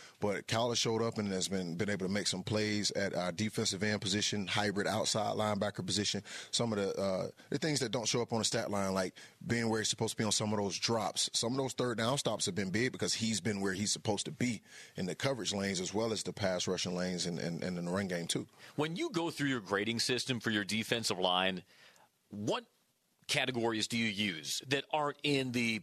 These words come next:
Speaker 2: traditional box score?
Speaker 1: Uh, effort. Are you at all times giving the maximum amount of effort to get the ball on the, on the ground? I don't care how far away it is. Uh, if you feel like you can get there or not,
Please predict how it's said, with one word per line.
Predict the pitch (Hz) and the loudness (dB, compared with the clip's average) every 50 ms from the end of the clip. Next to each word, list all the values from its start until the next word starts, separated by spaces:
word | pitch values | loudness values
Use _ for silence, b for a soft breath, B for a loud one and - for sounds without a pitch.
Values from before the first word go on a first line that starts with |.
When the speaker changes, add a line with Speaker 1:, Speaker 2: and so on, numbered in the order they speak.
| - _ - | -6 _ -2
Speaker 2:
traditional | - 147 139 123 120 - 131 117 104 92 | 0 0 2 2 2 2 2 0 0 0
box | 85 92 87 76 - | 0 0 0 0 -2
score? | - - 80 80 73 - - _ _ _ _ - | -2 -4 -4 -8 -8 -10 -12 _ _ _ _ -2
Speaker 1:
Uh, | - 92 87 82 - - | 0 0 0 0 0 0
effort. | 98 95 - 85 78 - - - - - _ - - - - - _ - | -2 -2 -2 -4 -4 -4 -6 -16 -20 -20 _ -20 -20 -20 -20 -20 _ -2
Are | - 98 101 107 | 0 2 2 2
you | 110 110 110 110 - | 2 2 0 0 0
at | 110 107 - | 0 0 0
all | - 104 113 113 110 104 | 2 0 0 0 0 0
times | - 113 107 107 101 95 98 98 - | 0 0 2 2 2 0 0 -2 0
giving | 95 104 98 95 92 | 0 0 0 0 0
the | 90 | 0
maximum | 92 107 110 - - - 104 101 101 | 2 2 2 2 0 0 0 0 2
amount | 101 101 101 | 2 2 2
of | - - | 2 0
effort | 98 - - - - | -2 -2 -4 -4 -4
to | - | -4
get | 90 90 - | -4 -4 -4
the | 87 | -2
ball | 87 98 92 92 87 | 0 0 0 0 0
on | 85 85 | -2 -4
the, | 87 - - - | -6 -6 -4 -4
on | 95 87 | -2 -2
the | 82 80 | -2 0
ground? | 85 76 65 - - | -2 -2 -2 0 0
I | - | 0
don't | 95 92 | 0 0
care | - 101 87 | 0 0 0
how | 82 92 98 | 2 0 0
far | - - 104 101 104 | 0 2 2 2 2
away | 104 107 113 113 117 | 2 2 2 2 2
it | 117 | 2
is. | 135 151 165 170 170 - - - - B B B B B B B B B | 2 0 0 0 0 -2 -2 -4 -6 B B B B B B B B B
Uh, | - 98 101 | -2 0 0
if | 101 - 104 | 0 -2 -2
you | 95 | -4
feel | - - 127 127 | 0 0 0 2
like | 127 117 127 | 0 0 -2
you | 127 110 | -2 -2
can | 117 113 | -2 0
get | 107 120 107 | 0 0 0
there | 117 120 120 | 0 2 2
or | 117 | 2
not, | 113 113 117 117 107 | 2 2 0 0 -2